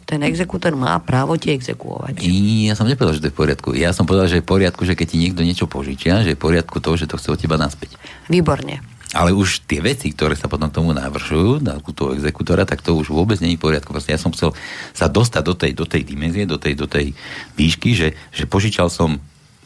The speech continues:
Speaker 2: tak, mám ti vrátiť sto, ty si ma zažalovala a zrazu mi z toho vznikla pohľadávka, ja neviem, tisíc eur.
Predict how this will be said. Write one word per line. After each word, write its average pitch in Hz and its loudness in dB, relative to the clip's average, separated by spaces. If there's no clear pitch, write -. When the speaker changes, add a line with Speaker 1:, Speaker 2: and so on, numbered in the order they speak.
Speaker 2:
tak, 78 -2
mám 110 4
ti 98 0
vrátiť 87 0
sto, 123 2
ty 90 0
si - -4
ma 71 -6
zažalovala 101 2
a 73 -2
zrazu 90 2
mi 78 0
z - -12
toho 78 2
vznikla 78 0
pohľadávka, 80 0
ja 71 -2
neviem, 76 -2
tisíc - -4
eur. 73 -4